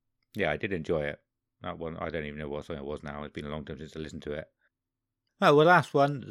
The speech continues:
headlining the Avalanche stage then on the Saturday is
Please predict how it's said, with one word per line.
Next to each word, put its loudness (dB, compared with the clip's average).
headlining 2
the 0
Avalanche 0
stage -4
then 0
on -4
the -8
Saturday -2
is -2